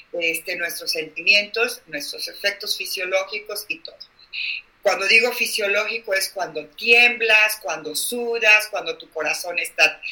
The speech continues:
está palpitando mucho, cuando estás tensa, ¿no? Que sientes el dolor en los músculos, te sientes que, que, eh, ¿sí? Entonces, lo fisiológico hay que tratarlo con fisiológico,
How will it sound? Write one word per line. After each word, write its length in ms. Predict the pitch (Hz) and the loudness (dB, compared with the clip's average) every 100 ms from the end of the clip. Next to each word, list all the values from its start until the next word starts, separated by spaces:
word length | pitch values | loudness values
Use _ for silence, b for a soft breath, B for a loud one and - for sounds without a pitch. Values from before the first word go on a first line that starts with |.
| B B | B B
está 480 | - 165 - 175 165 | 0 0 0 -2 2
palpitando 680 | 180 165 - - 160 156 151 | 2 0 -2 -4 -4 -4 -6
mucho, 800 | 151 175 226 233 - 208 202 214 B B - | -8 -8 -6 -2 0 0 0 -4 B B -2
cuando 220 | 175 165 | -2 0
estás 440 | 160 190 180 - | 0 4 4 2
tensa, 520 | - 185 180 - 156 156 | 2 2 2 -4 -4 -8
¿no? 320 | 160 208 - | -10 -10 -8
Que 160 | 170 151 B B B | -8 -4 B B B
sientes 540 | - 202 202 226 220 | 0 2 4 2 2
el 100 | 196 | -2
dolor 300 | 175 170 190 | -2 0 2
en 100 | 202 | 2
los 240 | 175 151 165 | 2 -4 -4
músculos, 720 | 180 202 - - 170 156 - | -2 0 0 -4 -8 -8 -6
te 100 | 165 | -4
sientes 420 | - 190 226 226 | -2 0 -2 0
que, 280 | 202 - - _ | 0 0 -4 _
que, 100 | - | 2
eh, 260 | - 127 160 | 4 4 2
¿sí? 200 | 226 - B B B B - - | 2 0 B B B B -12 2
Entonces, 680 | 285 - - 233 233 277 - | 6 6 8 6 6 2 2
lo 160 | 226 208 | -2 0
fisiológico 640 | 220 - 226 247 247 269 | -2 2 2 2 0 -2
hay 120 | 247 | 2
que 80 | 254 | 2
tratarlo 500 | 247 240 240 233 233 | 0 2 4 4 0
con 140 | 220 | -6
fisiológico, 880 | - 202 202 196 202 208 208 208 202 | -6 -6 -4 0 0 -2 -6 -4 -4